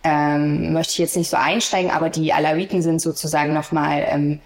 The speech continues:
ja, eine, eine, eine eigene Gruppe, also eine, eine, eine Untergruppierung der Schiiten. Ähm, aber erstmal schon,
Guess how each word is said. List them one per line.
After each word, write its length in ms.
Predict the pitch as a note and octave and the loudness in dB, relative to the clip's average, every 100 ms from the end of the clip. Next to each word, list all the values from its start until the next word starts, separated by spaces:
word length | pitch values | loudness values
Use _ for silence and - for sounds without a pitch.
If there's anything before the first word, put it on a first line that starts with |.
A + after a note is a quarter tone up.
| - - - - | -20 -20 -20 -2
ja, 240 | D3+ C#3 | 0 2
eine, 200 | D#3+ E3 | 2 0
eine, 300 | D#3 D#3+ D#3 | 2 2 2
eine 200 | E3+ E3+ | 0 0
eigene 400 | D#3 F#3+ D4 B3+ | 2 0 0 -2
Gruppe, 380 | C4 B3+ B3 B3+ | -2 -4 0 2
also 240 | - F3+ | 2 2
eine, 360 | E3+ - F3 D#3+ | -2 -2 0 0
eine, 300 | D#3+ D#3 D3+ | 0 0 0
eine 140 | E3+ E3+ | -2 0
Untergruppierung 880 | A3+ B3+ - G3 - G#3+ G3 G3+ | 0 -2 -2 -6 -4 -2 0 0
der 140 | F3 F3+ | 0 0
Schiiten. 680 | - F#3+ F#3 F#3+ F3+ F3+ - - - - - - | -2 -4 -4 0 0 0 -6 -20 -20 -20 -8 0
Ähm, 400 | E3+ E3 E3 - | 2 2 2 0
aber 220 | E3+ E3 | 0 2
erstmal 720 | D#3 E3+ - F#3+ E3+ F3 E3+ - | 2 0 0 0 2 2 0 -2
schon, 520 | - F#3+ F#3 F#3+ F3+ | -2 0 0 0 -2